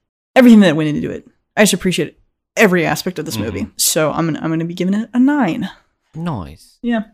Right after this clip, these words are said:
Speaker 2: What do you give the book?
Speaker 1: That's a good question. I think I'm gonna give the book a seven out of ten.
Speaker 2: Ooh, movie's better than
Speaker 1: Um,
Speaker 2: book.
Speaker 1: Just, just because, like I said, some of it's kind of repetitive.
Speaker 2: Mm.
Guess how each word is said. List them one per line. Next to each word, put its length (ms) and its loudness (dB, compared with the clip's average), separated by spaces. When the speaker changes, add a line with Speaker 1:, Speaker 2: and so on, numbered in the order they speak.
Speaker 2:
What 100 -4
do 60 -2
you 80 4
give 100 -6
the 60 -10
book? 400 -10
Speaker 1:
That's 160 -6
a 40 0
good 100 -4
question. 360 -6
I 40 0
think 100 6
I'm 40 6
gonna 100 6
give 120 4
the 60 0
book 140 -2
a 20 -2
seven 280 0
out 120 -8
of 60 -12
ten. 220 -16
Speaker 2:
Ooh, 20 -12
movie's 180 -2
better 260 4
than 120 -2
Speaker 1:
Um, 20 0
Speaker 2:
book. 300 -10
Speaker 1:
Just, 280 4
just 240 2
because, 800 2
like 140 -2
I 80 4
said, 800 0
some 260 -2
of 120 0
it's 120 -6
kind 160 -2
of 60 -2
repetitive. 520 -4
Speaker 2:
Mm. 240 -6